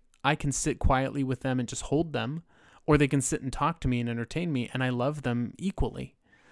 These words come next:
But there's a different type of communication that happens in those moments of silence, and so we need to have a posture of humility. Saint Bernard of Clairvaux is a wonderful example of that, so pray for his intercession as you're seeking to be more silent, more contemplative in prayer,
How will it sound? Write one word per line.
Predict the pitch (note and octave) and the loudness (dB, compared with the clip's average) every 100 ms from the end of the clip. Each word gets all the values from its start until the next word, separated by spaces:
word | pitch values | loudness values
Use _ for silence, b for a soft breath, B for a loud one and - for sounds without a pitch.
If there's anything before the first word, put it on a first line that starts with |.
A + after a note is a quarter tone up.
| b b b b b b b - - _ _ - | b b b b b b b -20 -20 _ _ 2
But | C#3 | 4
there's | D3 C#3+ | 6 6
a | C#3 | 6
different | E3+ F#3 D#3+ C#3 | 6 6 4 2
type | D3 E3 - | 4 4 4
of | C3 A#2 | 2 2
communication | - C3 A#2+ - B2+ - A#2+ | -2 0 0 0 -2 -2 -4
that | A2 | -4
happens | A#2+ A#2 A#2+ | -6 -4 -6
in | - | -4
those | A#2 A2 | -6 -4
moments | A2+ A2 A2 | -4 -4 -6
of | A#2 | -8
silence, | - A2 A2+ B2 - | -6 -6 -6 -8 -8
and | B2 | -6
so | B2 | -2
we | A#2+ | 2
need | B2 C3 | 2 2
to | A#2+ | 0
have | B2+ | 0
a | A#2 | 4
posture | B2 A#2 A#2+ | 2 2 -6
of | - | -4
humility. | B2 B2 B2 A#2+ B2 | -2 0 0 0 -2
Saint | - - C#3 | 0 2 2
Bernard | C3+ B2+ A#2+ | 4 2 0
of | - | -4
Clairvaux | - A#2+ A#2+ A#2+ | -6 -4 -2 -2
is | A#2 | -2
a | A#2+ | -4
wonderful | A#2+ C3 B2+ C3 | -2 -2 0 -2
example | A#2+ - A#2+ A#2 A#2+ | -2 -2 -4 -2 -4
of | |
that, | A#2+ A#2 - | -4 -6 -4
so | C3+ | 4
pray | - E3 | 8 8
for | E3 D#3 | 6 0
his | D3 C3+ | 0 0
intercession | B2+ - A#2+ - A#2+ - | -2 -2 -4 -4 -6 -6
as | A#2+ | -8
you're | C3 | -6
seeking | - D3 C3+ C3 | -6 -6 -6 -6
to | B2 | -6
be | B2+ | -4
more | A#2+ C3 D3 | -2 0 0
silent, | - A#2 A#2 A2+ | 0 0 -2 -2
more | C3 C#3+ | -2 -2
contemplative | C3+ - A#2 A#2 A#2 | -2 -2 -4 -4 -6
in | A#2 A#2 | -8 -4
prayer, | - A#2 A2+ | -2 -2 -4